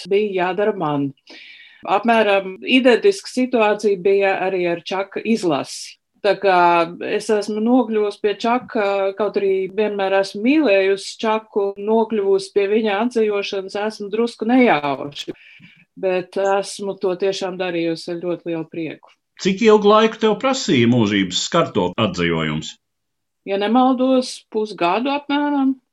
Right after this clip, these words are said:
Speaker 1: Bet tas ir darot arī citus darbus, jo nevar jau nekad tā koncentrēties tikai uz kaut ko vienu.
Speaker 2: Par Čaku, ieliekot viņu šai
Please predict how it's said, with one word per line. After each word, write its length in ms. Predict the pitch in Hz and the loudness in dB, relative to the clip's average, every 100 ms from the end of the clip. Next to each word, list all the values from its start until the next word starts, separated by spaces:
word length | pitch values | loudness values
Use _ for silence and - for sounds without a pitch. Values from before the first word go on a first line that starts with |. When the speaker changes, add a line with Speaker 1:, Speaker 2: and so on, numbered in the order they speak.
| _ _ _ _ | _ _ _ _
Speaker 1:
Bet 160 | 247 240 | 0 4
tas 240 | 277 269 | 4 4
ir 160 | 277 240 | 0 2
darot 460 | 247 262 254 247 254 | 4 6 6 4 4
arī 220 | 254 247 | 2 2
citus 400 | 233 294 285 190 | 0 -2 -2 -6
darbus, 460 | 202 190 170 160 - | 0 0 0 -4 -4
jo 80 | 190 | -4
nevar 320 | 196 220 190 | -2 -2 -2
jau 180 | 185 180 | -4 -6
nekad 340 | 185 190 196 175 | -10 -10 -12 -8
tā 180 | 180 175 165 175 | -6 -6 -6 -10
koncentrēties 760 | - 190 196 175 180 180 202 202 | -8 -8 -8 -6 -6 2 2 0
tikai 300 | 240 180 175 | -6 -6 -8
uz 80 | |
kaut 160 | - 185 | -8 -10
ko 140 | 185 185 | -10 -8
vienu. 300 | 202 156 - _ - - _ - - | -8 -8 -12 _ -20 -20 _ -20 -20
Speaker 2:
Par 240 | - 107 - | -2 -2 0
Čaku, 480 | - 110 - - 85 - 113 | 0 0 -2 -6 -6 -6 -4
ieliekot 640 | 107 107 92 85 98 87 | 0 4 4 2 0 0
viņu 220 | 101 90 90 | 0 0 0
šai 160 | 98 | 0